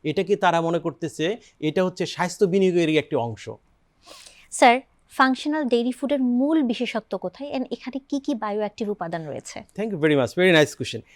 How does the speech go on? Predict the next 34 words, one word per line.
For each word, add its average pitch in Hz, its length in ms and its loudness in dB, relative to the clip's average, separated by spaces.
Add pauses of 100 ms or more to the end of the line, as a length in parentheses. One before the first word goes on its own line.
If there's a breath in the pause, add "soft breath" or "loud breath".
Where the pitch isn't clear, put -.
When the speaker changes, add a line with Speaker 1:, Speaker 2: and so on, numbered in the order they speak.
(240 soft breath)
Speaker 1:
আহ, 117 280 0 (100)
ফাংশনাল 202 520 -8
ডেইরি 160 280 -4
ফুডের 175 220 -6
বিশেষত্ব 156 500 -6
হলো 156 100 -2
আমরা 220 260 -4
প্রতিদিন 220 420 -2
দৈনন্দিন 190 460 2
খাবারের 151 340 0
সাথে 135 240 -4
নিচ্ছি 123 440 -4
Speaker 2:
হুম, 240 80 -2
হুম, - 80 -6
হুম। 196 200 -10
Speaker 1:
এবং 180 200 -2
প্রতিদিন 220 380 0
আমরা 175 220 2
মিল্ক 165 440 2
বা 156 140 0
মিল্ক 143 320 0
প্রোডাক্ট 139 440 2
আমরা 127 200 -4
খাচ্ছি, - 440 -8
এটার 175 240 -2
মধ্যে, 170 240 -4 (120)
ও, - 120 -12 (340 loud breath)
মানে, 147 180 2
বিশেষত্ব 170 440 -2
হলো 160 80 -2
এটা। 127 260 2
এবং 175 320 0 (300 loud breath)
ফাংশনাল, 208 640 -4
আহ, 139 60 0